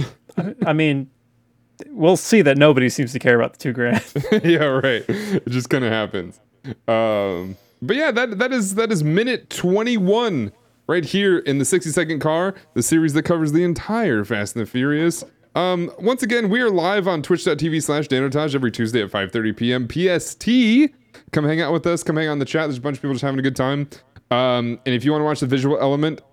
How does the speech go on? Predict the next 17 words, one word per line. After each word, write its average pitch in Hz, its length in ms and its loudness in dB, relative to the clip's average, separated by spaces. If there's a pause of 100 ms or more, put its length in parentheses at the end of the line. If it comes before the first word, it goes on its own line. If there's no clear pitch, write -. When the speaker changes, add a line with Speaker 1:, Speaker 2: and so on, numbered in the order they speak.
Speaker 2:
uh, 123 60 -2
that 107 260 0
is 101 260 0
not 165 220 -4
live, 107 260 0
you 151 60 -2
can 120 240 -4
do 113 140 -2
that 101 120 2
over 98 280 0
at 98 120 -2
youtube 101 320 -4
dot 92 180 -2
com 95 260 -4
slash 107 380 -4
Dan 95 180 -2
Otage. 117 460 -4